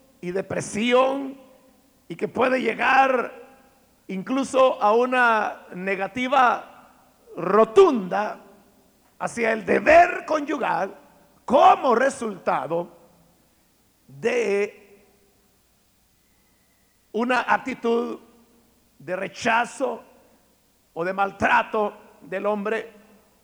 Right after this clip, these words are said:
o de la mujer. Entonces usted puede notar que el concepto de maltrato es bastante amplio y es un mal que se encuentra más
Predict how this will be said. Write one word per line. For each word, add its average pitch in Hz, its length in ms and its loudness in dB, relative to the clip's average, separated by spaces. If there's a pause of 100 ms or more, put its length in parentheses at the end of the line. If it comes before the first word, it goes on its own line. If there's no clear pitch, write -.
(180)
o 180 120 -4
de 196 120 -4
la 208 100 0
mujer. 262 500 -2 (1300)
Entonces 214 320 -2
usted 339 200 -4
puede 349 280 6
notar 311 420 0
que 247 200 4
el 208 180 -4
concepto 214 520 0
de 240 80 0
maltrato 233 840 -2 (600)
es 190 120 -6
bastante 226 580 -2
amplio 180 680 0 (800)
y 170 160 -2
es 247 140 2
un 262 120 0
mal 247 360 2
que 208 600 -2 (400)
se - 260 -6
encuentra 233 1300 0 (320)
más 220 1200 0